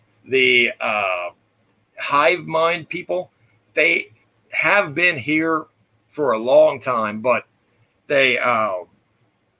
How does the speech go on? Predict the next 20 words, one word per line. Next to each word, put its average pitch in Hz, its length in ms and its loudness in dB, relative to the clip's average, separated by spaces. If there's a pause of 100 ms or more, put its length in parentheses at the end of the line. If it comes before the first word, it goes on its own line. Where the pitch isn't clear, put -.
(560)
have 165 280 0
just 185 200 -4
started 180 240 2
arriving 147 580 0 (100)
in 135 240 -6 (160)
full 170 280 2
number, 127 540 -4 (380)
in 127 160 -8
full 170 240 -2
proportion 143 580 -2
to 131 100 -4
their 113 140 -6
species. 101 680 -12 (300)
They're 143 200 0
intradimensional. 143 880 -2 (540)
They 139 500 2
exist 147 680 -4 (440)
on 156 180 2
a 135 180 0
timeline 151 800 0